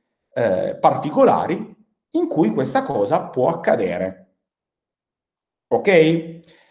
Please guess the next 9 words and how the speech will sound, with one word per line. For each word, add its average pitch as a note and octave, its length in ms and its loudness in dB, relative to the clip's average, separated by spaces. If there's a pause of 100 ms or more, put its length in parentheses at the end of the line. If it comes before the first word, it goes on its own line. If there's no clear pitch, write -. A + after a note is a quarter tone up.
(140)
Quindi - 560 -2
la G#2+ 140 -2
cosa A3+ 320 4
più G2+ 100 -10
importante - 1120 -12
è - 360 -10
che - 580 -6 (420)
il F3 200 0
giocatore A#2 840 0